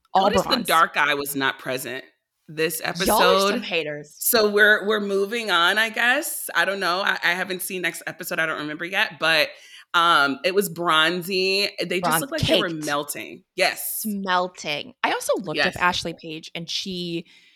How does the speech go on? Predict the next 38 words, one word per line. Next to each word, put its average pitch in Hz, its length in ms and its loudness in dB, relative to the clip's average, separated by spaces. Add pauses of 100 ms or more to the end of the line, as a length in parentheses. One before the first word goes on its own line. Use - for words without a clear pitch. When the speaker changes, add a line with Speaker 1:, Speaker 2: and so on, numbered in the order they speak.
(300)
Speaker 1:
no 214 240 4
longer 262 240 4
has 190 240 -2
a 165 80 2
line 165 840 0
with, - 140 -10
like, 160 140 -8
the 170 80 -12
same - 280 -6
Speaker 2:
Surprise. 123 560 0
Speaker 1:
type 175 220 0
of 170 200 -8
continuity, 160 680 -6
but 175 140 -6
she - 120 -8
talks 170 240 -4
about, 110 140 -8
like, 90 260 -10
"I 170 80 -4
was 160 160 -8
in 165 80 -10
the 151 80 -10
fashion 233 460 -2
game 208 200 -4
for 147 120 -14
fifteen - 420 -14
years 180 280 -2
with - 100 -20
high-end 151 380 -4
couture - 600 -2 (320)
fashion, 254 320 0
like, 180 140 0
swimsuits," 269 680 -2
and - 80 -14
I - 40 -12
was - 100 -18
like, - 80 -20
"Slay." 196 540 0